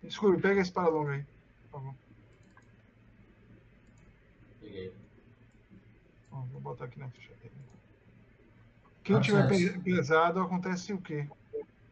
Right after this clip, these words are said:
Speaker 2: Fica desajeitado, né?
Speaker 1: Vamos ver.
Speaker 2: E perde, perde movimentação.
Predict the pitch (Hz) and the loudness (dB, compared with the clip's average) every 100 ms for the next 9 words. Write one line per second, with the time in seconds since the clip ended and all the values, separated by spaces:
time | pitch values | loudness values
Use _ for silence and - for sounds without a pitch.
0 | - _ - - - 131 131 123 123 - | -20 _ -20 -16 -2 4 4 6 6 4
1 | - 123 123 127 - - - - - - | 2 -2 0 -2 -6 -14 -20 -20 -20 -20
2 | _ _ _ - 151 165 147 180 - 117 | _ _ _ -18 -14 -10 -10 -10 -14 -12
3 | - 113 123 127 127 123 117 110 - 113 | -6 -2 0 2 4 4 2 -4 -6 -8
4 | 117 120 120 - - - - | -4 -2 -2 -4 -4 -8 -12